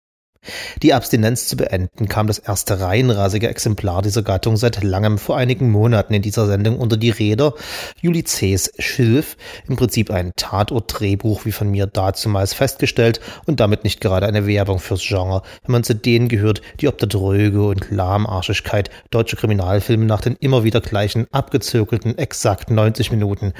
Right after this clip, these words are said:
entweder schlafen oder ob der geraubten Lebenszeit schlecht gelaunt sind. Kurz nach dem C-Verriss war Winter.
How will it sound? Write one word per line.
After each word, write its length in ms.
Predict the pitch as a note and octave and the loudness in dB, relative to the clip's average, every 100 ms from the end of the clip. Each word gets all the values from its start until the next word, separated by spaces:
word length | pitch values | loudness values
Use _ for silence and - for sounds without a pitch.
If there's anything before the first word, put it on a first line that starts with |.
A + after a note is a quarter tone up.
| - - | -8 0
entweder 260 | C#3+ A#2+ | 2 2
schlafen 560 | A#2 - F#2 F2+ F2+ F2 - _ | 0 -2 -2 -2 -4 -6 -8 _
oder 260 | C#3+ B2 B2+ | 0 2 0
ob 140 | - | 0
der 80 | A2 | -2
geraubten 540 | G#2 F#2+ A2+ C#3+ - | 0 2 2 2 0
Lebenszeit 720 | G#2+ G2+ G2 F2+ - G#2 F2 - | 0 0 -2 -4 -2 0 0 -4
schlecht 460 | - A#2 F2+ - - | -4 -2 -2 -2 0
gelaunt 320 | G#2+ E2 E2+ | 0 -2 -6
sind. 180 | - - - _ _ _ - | -8 -12 -20 _ _ _ -2
Kurz 260 | D3 - B2 | 0 2 2
nach 220 | D3 F3 | 0 0
dem 160 | G2+ | 0
C-Verriss 600 | - - G2+ - G#2 A2 | 0 2 0 2 2 2
war 220 | F#2 E2+ F#2 | 0 -2 -2
Winter. 420 | F#2+ G2 G#2+ | -2 0 0